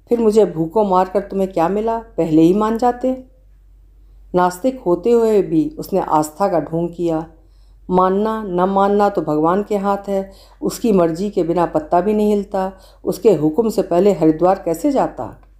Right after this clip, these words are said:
सेठानी ने अधीठ भगवान को हाथ जोड़कर शीश नवाया, फिर डगमगाते पाँवों से रसोई की ओर बढ़ी। "मैं दलिया बनाऊं, तब तक छकड़ा तो भाड़े कर लो।" "छकड़ा? छकड़ा किस लिए?"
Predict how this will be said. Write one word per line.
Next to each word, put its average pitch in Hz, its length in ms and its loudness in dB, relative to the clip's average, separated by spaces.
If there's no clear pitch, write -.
सेठानी 196 640 2
ने 190 160 2
अधीठ 185 480 -2
भगवान 180 420 2
को 165 160 -2
हाथ 170 240 0
जोड़कर 175 440 -2
शीश 156 400 -4
नवाया, 143 460 -8
फिर 220 140 4
डगमगाते 170 640 2
पाँवों 170 380 0
से 185 180 0
रसोई 165 400 0
की 170 160 -4
ओर 151 100 4
बढ़ी। 151 380 -4
"मैं 202 160 4
दलिया 196 340 2
बनाऊं, 226 380 -2
तब - 480 -10
तक 196 160 -2
छकड़ा 190 320 0
तो 196 120 -4
भाड़े 170 300 -2
कर 180 200 -4
लो।" 262 400 -2
"छकड़ा? 254 420 0
छकड़ा 294 320 2
किस 247 260 -8
लिए?" 143 400 -4